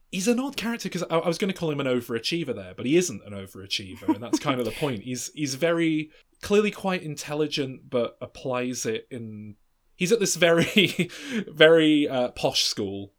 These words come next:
Speaker 1: and he is really into the extracurricular side of things, but he's not very good in his studies, and he's a playwright, and that seems to be why they put up with him to the extent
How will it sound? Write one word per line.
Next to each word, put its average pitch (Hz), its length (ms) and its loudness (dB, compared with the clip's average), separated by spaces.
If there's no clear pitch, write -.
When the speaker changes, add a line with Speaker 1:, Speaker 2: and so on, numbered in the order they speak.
Speaker 1:
and 107 560 -4
he 110 500 -8
is 113 260 -10
really 120 200 0
into 113 220 -6
the 113 120 -6
extracurricular - 840 -10
side 95 240 -8
of 95 80 -16
things, 95 340 -12
but 98 140 -12
he's 98 160 -12
not 104 200 -12
very 104 140 -12
good 98 220 -10
in 98 120 -12
his 95 160 -12
studies, 143 560 -8
and 113 120 -14
he's 101 140 -12
a 104 340 -10
playwright, 101 600 -6
and 98 240 -14
that 101 140 -14
seems 104 320 -12
to - 80 -16
be 101 180 -12
why 98 300 -12
they 95 260 -14
put 120 160 -4
up - 260 -6
with 101 100 -10
him 92 280 -12
to - 100 -16
the 95 100 -12
extent 98 300 -8